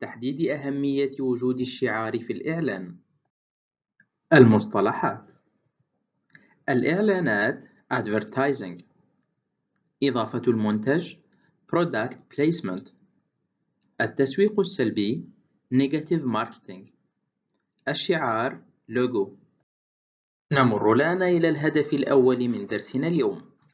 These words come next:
لنتأمل الصور التي تظهر على الشاشة. من يعرف السبب وراء تضليل أسماء بعض المنتجات أو حذفها عند ظهورها في أحد البرامج التلفزية أو مقاطع الفيديو؟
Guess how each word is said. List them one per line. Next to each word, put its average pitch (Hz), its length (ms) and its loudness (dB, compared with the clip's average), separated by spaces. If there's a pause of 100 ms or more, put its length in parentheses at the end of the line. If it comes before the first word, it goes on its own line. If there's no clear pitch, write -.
(460)
لنتأمل 202 680 -4
الصور 190 460 0
التي 156 320 -4
تظهر 143 460 -6
على 143 200 -4
الشاشة. 170 500 -10 (680)
من 180 200 -4
يعرف 117 380 -6
السبب 180 420 -6
وراء 135 540 -4
تضليل 151 460 -4
أسماء 165 460 -4
بعض 143 280 -4
المنتجات 120 720 -4
أو 151 240 -4
حذفها 165 480 -6
عند 151 280 -6
ظهورها 135 680 -2
في 131 260 -4
أحد 123 240 -8
البرامج 117 600 -4
التلفزية 107 680 -4 (240)
أو 104 300 -4
مقاطع 98 480 -6
الفيديو؟ 110 680 -6